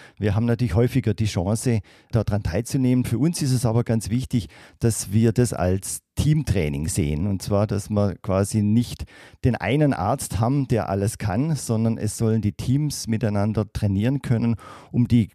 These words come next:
komplexen Abläufe da zu trainieren. Und wir machen, äh, speziell auch in Salzburg, machen wir einmal im Jahr, machen wir eine größere Veranstaltung, die über eine ganze Woche geht.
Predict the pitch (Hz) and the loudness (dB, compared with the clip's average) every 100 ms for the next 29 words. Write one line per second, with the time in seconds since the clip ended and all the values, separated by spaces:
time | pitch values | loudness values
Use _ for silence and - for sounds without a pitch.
0 | - 110 - 101 - 240 - 117 113 82 | 0 0 2 0 0 -4 -2 -2 2 2
1 | 78 87 82 - - _ 107 101 104 - | 2 -2 -4 -10 -20 _ 0 2 0 -2
2 | - 110 104 - 101 104 135 127 185 185 | 0 2 2 0 -2 0 0 2 2 2
3 | 120 90 120 147 135 - - - 80 95 | 0 0 -2 -2 -2 -2 -8 -18 -12 -8
4 | - 120 - 104 120 113 110 82 117 - | -2 -2 2 2 2 2 2 0 -2 0
5 | 135 131 - - - 107 98 104 98 101 | 0 0 -4 -20 -4 -2 0 2 0 0
6 | 85 110 110 107 104 107 - 107 92 78 | -2 -2 0 0 0 -2 -2 -2 0 -2
7 | 85 123 131 107 104 98 98 95 90 - | -2 -2 -2 -2 -2 0 0 0 -4 -2
8 | 98 117 - 123 117 110 - - - 85 | 0 2 0 0 0 -2 -6 -14 -6 0
9 | 117 - 123 123 117 110 101 98 - 104 | 0 2 2 2 2 2 2 0 0 0
10 | - 87 98 143 135 135 151 | 0 0 0 -2 0 2 0